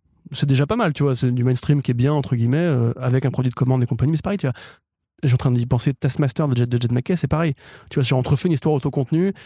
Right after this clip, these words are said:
qui va être un truc, euh, à coup de dialogue mitraillette, euh, le, euh,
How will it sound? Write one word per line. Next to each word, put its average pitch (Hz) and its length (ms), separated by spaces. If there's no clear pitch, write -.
qui - 100
va 127 120
être 143 120
un 131 60
truc, 147 320
euh, 120 160
à 117 40
coup 143 120
de - 20
dialogue 123 220
mitraillette, 131 600
euh, 117 160
le, 123 300
euh, 113 180